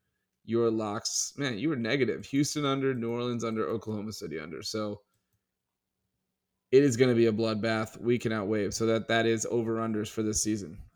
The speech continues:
Um, any final thoughts before we get,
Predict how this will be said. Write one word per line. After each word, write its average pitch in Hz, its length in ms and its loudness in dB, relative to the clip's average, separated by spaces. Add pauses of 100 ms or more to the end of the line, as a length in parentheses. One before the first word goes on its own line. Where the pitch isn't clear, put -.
Um, 104 420 -4
any 117 180 -2
final 113 260 -2
thoughts 107 300 0
before 107 400 0
we 104 360 2 (600)
get, 110 220 4